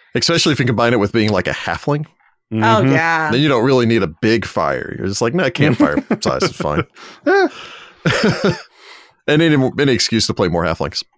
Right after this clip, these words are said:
Speaker 2: That's fair.
Speaker 3: True.
Speaker 2: Uh, so moving along to the Azarketi, I don't know if you can actually even play them yet. I don't see anywhere that there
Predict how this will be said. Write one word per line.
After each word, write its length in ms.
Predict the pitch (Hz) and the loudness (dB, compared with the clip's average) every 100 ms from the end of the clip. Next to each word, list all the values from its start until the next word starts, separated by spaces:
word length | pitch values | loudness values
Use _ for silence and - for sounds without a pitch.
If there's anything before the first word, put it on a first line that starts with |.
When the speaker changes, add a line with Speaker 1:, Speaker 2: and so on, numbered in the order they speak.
| _ - | _ -8
Speaker 2:
That's 160 | 190 185 | -8 -6
fair. 100 | - | -6
Speaker 3:
True. 220 | 117 92 - _ _ _ _ _ _ | -4 -4 -6 _ _ _ _ _ _
Speaker 2:
Uh, 140 | - 262 | -6 -4
so 460 | - 370 370 349 | -2 0 2 0
moving 300 | 254 311 427 381 | 0 -4 -2 -2
along 260 | 311 294 | 0 -2
to 120 | 294 262 | -4 -2
the 280 | 233 202 - | 0 0 0
Azarketi, 720 | 220 240 220 220 247 240 - | -2 0 -4 -2 -2 -2 -4
I 100 | 226 | -2
don't 220 | 453 659 | -2 -2
know 140 | 208 262 | -2 -2
if 100 | 262 | -2
you 80 | 254 | -6
can 120 | 254 | -2
actually 320 | 233 - 240 | -2 -2 -4
even 400 | 202 214 175 160 - | -2 -2 -2 -4 -12
play 360 | - - 226 403 | -20 -6 0 2
them 300 | 226 170 151 | 2 -2 -4
yet. 280 | 156 143 127 | -4 -4 -4
I 100 | 180 | -2
don't 200 | 196 262 | -2 -2
see 280 | 214 247 220 | -4 -4 -2
anywhere 400 | 190 220 214 208 | 0 0 0 0
that 200 | 190 180 | 0 -2
there 180 | 185 170 | 0 0